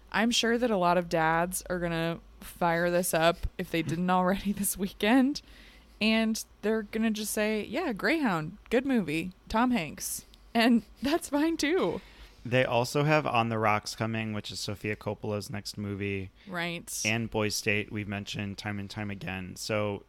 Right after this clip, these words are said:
Speaker 2: they really do have twenty twenty, twenty twenty-one, some really big contenders here.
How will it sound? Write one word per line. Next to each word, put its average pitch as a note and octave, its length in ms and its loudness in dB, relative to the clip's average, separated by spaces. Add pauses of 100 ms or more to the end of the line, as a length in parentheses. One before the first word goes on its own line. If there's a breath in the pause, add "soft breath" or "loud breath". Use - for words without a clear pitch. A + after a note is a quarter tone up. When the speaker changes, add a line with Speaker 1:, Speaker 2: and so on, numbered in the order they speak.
Speaker 2:
they A2+ 120 -2
really C3 280 0
do A#2 220 -2
have G#2 440 -2 (280)
twenty A#2+ 260 0
twenty, A#2 400 -2
twenty A2+ 280 -4
twenty-one, G#2 800 -4 (240)
some A2 480 0 (180)
really A#2 340 2
big A2 280 -2
contenders G#2 640 -2
here. - 320 -6